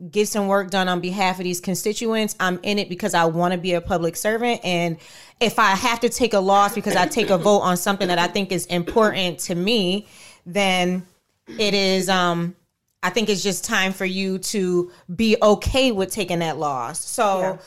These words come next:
Speaker 1: you know, being a centrist, being a leftist, you know, all of those labels, being a socialist, none of that should matter, because if you can't come home to your district and be able to defend the votes you take on, based on your
Speaker 2: Yeah.
Speaker 1: conviction and the things that make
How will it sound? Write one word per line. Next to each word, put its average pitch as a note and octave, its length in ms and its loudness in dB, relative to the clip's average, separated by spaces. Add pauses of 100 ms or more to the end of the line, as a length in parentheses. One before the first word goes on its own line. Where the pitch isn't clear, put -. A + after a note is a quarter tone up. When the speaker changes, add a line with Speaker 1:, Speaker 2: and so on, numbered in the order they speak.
(140)
Speaker 1:
you B3 100 2
know, G#3+ 220 6
being C#4 340 0
a C#4 40 2
centrist, A#3+ 680 -2
being A3 180 -4
a G#3 100 -2
leftist, F#3+ 640 0 (280)
you G#3+ 140 0
know, F#3+ 340 2
all A#3 240 6
of A3+ 60 4
those G#3+ 280 2
labels, G3 540 0
being G3+ 280 -2
a G3+ 60 -2
socialist, G3 600 -4 (200)
none A3 200 2
of C4+ 60 0
that C4 180 4
should A3+ 140 0
matter, A3+ 280 4
because A3+ 300 -4
if F3 180 -4
you G#3+ 280 -2
can't B3 340 -2
come A3 180 -2
home G#3+ 280 2
to G#3+ 120 -6
your G3 140 2
district G3 520 -4
and F3 440 0 (200)
be G3 140 -6
able G3 220 0
to G3 160 0
defend F#3 520 -2
the F3+ 60 -2
votes F#3 320 -2
you F#3 100 -6
take F3+ 380 -4
on, F3 220 -4
based F#3 340 -2
on F#3 220 2
your F#3+ 80 0
Speaker 2:
Yeah. F#3 60 -6
Speaker 1:
conviction G#3 520 -4
and G#3+ 100 -4
the F3+ 60 -4
things G#3 280 -2
that F3 140 2
make F3 340 -6